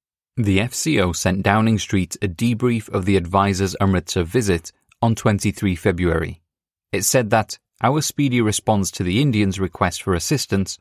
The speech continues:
was very much appreciated by them." The S A S officer made a ground reconnaissance of the Golden Temple complex, from which he was able to advise the Indians of a realistic and workable plan which Missus Gandhi approved.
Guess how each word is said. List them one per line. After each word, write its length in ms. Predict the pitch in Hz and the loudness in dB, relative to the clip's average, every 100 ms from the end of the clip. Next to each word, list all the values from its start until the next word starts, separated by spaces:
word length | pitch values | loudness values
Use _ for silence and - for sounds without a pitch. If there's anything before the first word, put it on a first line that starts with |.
| - | -2
was 200 | 104 87 | 0 2
very 300 | 90 117 139 | 2 2 4
much 300 | 120 95 - - | 2 0 -4 -6
appreciated 840 | - 143 123 - 85 80 87 80 | -4 -2 -2 -2 -2 -2 -6 -4
by 160 | 85 | -4
them." 300 | 82 82 80 _ _ | -4 -6 -8 _ _
The 240 | 113 95 107 | -2 2 2
S 180 | 143 | 2
A 140 | 165 147 | 0 2
S 220 | 127 - | 0 0
officer 480 | 101 - - 87 85 | 0 0 -2 -2 0
made 280 | 101 98 95 | 0 2 2
a 140 | 87 95 | 0 0
ground 280 | 104 113 | 2 2
reconnaissance 720 | 104 98 139 131 - 87 82 - | 0 -2 0 0 0 -2 -4 -4
of 140 | 117 113 | -4 -2
the 80 | |
Golden 420 | 117 113 104 104 95 | 0 2 2 2 0
Temple 380 | - 90 95 | -2 -4 -4
complex, 640 | - 113 101 - - - - _ _ _ | -2 -2 -2 -4 -6 -8 -16 _ _ _
from 180 | - 107 | 2 2
which 300 | 120 - - | 2 -2 -10
he 200 | - 135 | -6 -2
was 160 | 156 127 | 0 2
able 220 | 117 107 | 2 0
to 220 | - 110 | 0 0
advise 500 | 95 92 110 113 139 | 0 0 0 2 0
the 140 | 147 120 | 0 0
Indians 440 | 90 90 90 85 | 2 2 0 -4
of 160 | - 90 | -4 -2
a 60 | 87 104 | 2 2
realistic 600 | 107 113 - 143 131 _ - | 2 0 -2 -4 -6 _ -6
and 160 | 98 92 | 0 2
workable 400 | 120 - 170 165 | 2 0 -2 -2
plan 360 | - 98 87 - _ _ | 0 0 0 -4 _ _
which 220 | 104 98 - | -4 -2 0
Missus 360 | 110 123 101 | 0 2 0
Gandhi 460 | 98 123 131 90 - | 0 2 2 0 -4
approved. 640 | 107 - 151 98 76 - | -6 -4 -2 -2 -6 -12